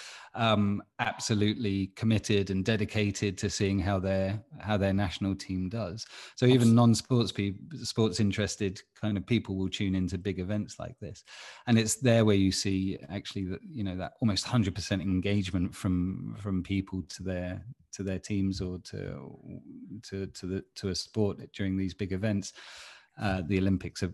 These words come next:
Speaker 1: a perfect example. Um, is where also you have this voice to talk about sustainability, talk about climate change, um,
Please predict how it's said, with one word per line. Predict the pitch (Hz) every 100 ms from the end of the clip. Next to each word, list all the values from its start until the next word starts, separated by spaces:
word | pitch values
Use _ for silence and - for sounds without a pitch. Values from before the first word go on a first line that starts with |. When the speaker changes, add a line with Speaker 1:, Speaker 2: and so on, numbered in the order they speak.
| -
Speaker 1:
a | 92
perfect | 104 95 87 -
example. | 95 - 104 101 98 95 95 _ _ _ - - -
Um, | 104 95 95 98 -
is | 110 95
where | 107 104 104
also | - 110 95 107
you | 98 101 92
have | 98
this | 92 101
voice | - 101 92 -
to | 104 98
talk | 98 113 104
about | 90 92
sustainability, | - 101 - 95 92 98 95 - 85
talk | 107 -
about | 101 -
climate | - 107 101 -
change, | - 92 92 90 - - - - -
um, | 98 98 98